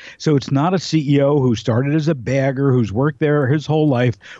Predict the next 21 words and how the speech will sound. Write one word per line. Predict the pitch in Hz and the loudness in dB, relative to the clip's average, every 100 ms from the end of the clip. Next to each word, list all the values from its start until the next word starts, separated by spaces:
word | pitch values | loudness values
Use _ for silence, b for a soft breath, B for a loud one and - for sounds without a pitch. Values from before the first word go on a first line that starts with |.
| B | B
We're | 131 175 | 0 0
gonna | 180 175 | 0 -2
get | 143 147 - | 0 -2 -2
the | 131 | -6
Silicon | - 165 156 139 123 | -2 -2 0 0 -2
Valley | 110 135 165 156 127 | -2 -2 0 0 -2
influence | 110 190 214 160 101 80 - - B B B B | 0 0 0 0 -2 -6 -12 -18 B B B B
and | 135 | 0
intelligence | 123 117 160 220 214 110 110 107 - - | 0 0 0 2 2 2 0 -2 -6 -2
into | 143 - | -2 0
the | 139 139 123 | 0 2 0
grocery | - 123 151 - 127 | 0 0 0 0 -2
business, | 113 110 110 98 - B B B | 0 -2 -2 -4 -6 B B B
which | 143 | -2
is | 131 107 | 0 -2
just | 101 139 - | 0 -4 -2
so | - 147 | -2 0
exciting. | 127 - 135 123 117 117 117 | 0 -2 -4 -2 -2 -4 -4
I, | 117 110 - - 139 | -4 -4 -8 -2 0
I'm | 113 | 0
thrilled. | 113 123 95 80 | 0 0 0 -4